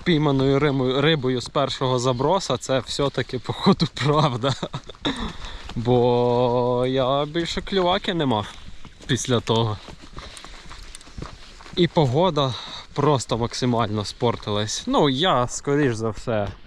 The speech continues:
скидаю це на погоду, а не на оцю от двіжуху з, з поїмкою риби з першого заброса.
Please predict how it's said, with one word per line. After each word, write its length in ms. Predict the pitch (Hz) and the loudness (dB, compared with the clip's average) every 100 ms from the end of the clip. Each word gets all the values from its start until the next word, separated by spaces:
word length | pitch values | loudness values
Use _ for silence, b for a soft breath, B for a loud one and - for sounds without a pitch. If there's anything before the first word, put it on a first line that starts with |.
| B B B B B B - - - - | B B B B B B -16 -14 -14 -14
скидаю 480 | - 135 135 120 117 | 0 2 4 2 0
це 160 | 127 | 0
на 100 | 123 | -2
погоду, 480 | 131 170 170 226 147 | 0 2 4 2 4
а 160 | 131 120 | 2 2
не 140 | 120 | 0
на 320 | 113 113 107 107 | 0 0 -2 -2
оцю 340 | 104 - 107 | -4 -6 -4
от 120 | 107 | -4
двіжуху 600 | 104 110 117 113 101 110 | -4 0 0 0 -2 -4
з, 40 | - - - - - - - | -4 -6 -6 -6 -6 -6 -6
з 40 | |
поїмкою 680 | - 143 117 107 - 113 107 | 0 2 4 2 -2 0 2
риби 240 | 110 104 104 | 0 0 -4
з 60 | |
першого 440 | - 110 - 107 101 | -2 -4 -2 -2 -2
заброса. 560 | 110 101 104 101 - | -2 0 -2 -2 -6